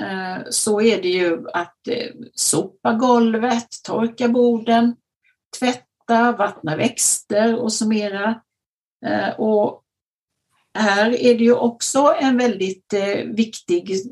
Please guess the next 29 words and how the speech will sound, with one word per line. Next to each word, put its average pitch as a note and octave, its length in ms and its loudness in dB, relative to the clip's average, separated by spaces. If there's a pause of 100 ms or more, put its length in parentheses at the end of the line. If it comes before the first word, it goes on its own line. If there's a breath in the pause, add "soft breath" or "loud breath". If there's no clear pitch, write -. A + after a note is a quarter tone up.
(100)
del F3 360 0
i F#3+ 140 -2
det F3+ 100 0
här F3 480 -2
att - 180 -14 (180)
vi E3+ 180 0
gör F3+ 240 2
detta D#3+ 400 -2
tillsammans F3 1120 0
och F#3+ 140 -2
vi G3 40 0
gör F#3+ 360 0
det E3+ 200 -10
för E3+ 240 0
varandra F#3+ 680 0
för A#3+ 140 -4
att G#3+ 200 0
det A3+ 80 0
ska A3 220 -2
vara G#3 220 0
fint A3+ 380 0 (200)
i F3+ 180 0
vårt, - 340 -4
eh, D#3+ 160 -2
klassrum - 640 0 (840 loud breath)
eller G3 280 2
i G3 40 0
vår F#3+ 180 2
miljö. F3+ 420 2